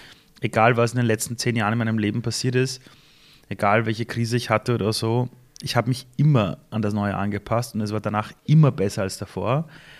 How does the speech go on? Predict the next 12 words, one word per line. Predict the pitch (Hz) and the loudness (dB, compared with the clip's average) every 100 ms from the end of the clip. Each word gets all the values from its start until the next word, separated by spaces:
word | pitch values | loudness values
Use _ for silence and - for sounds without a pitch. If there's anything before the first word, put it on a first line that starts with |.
| - - - - | -20 -20 -20 -2
Aber | 113 | 0
das | 117 | 0
begann | 127 120 120 | 0 2 2
halt | 127 131 - _ _ _ - | 2 0 -8 _ _ _ -2
auch | 131 - | -2 0
immer | - 147 160 240 - - _ _ _ _ | 4 6 8 4 0 -16 _ _ _ _
mit | 139 139 | -4 0
Selbstzweifeln | 127 131 - 131 135 175 | 0 0 0 2 2 2
und | 160 | 0
einer | 135 135 | -2 0
inneren | 135 139 143 | 0 2 0
Selbstkrise. | 139 107 - - 107 92 | 0 -2 -2 -6 -4 -4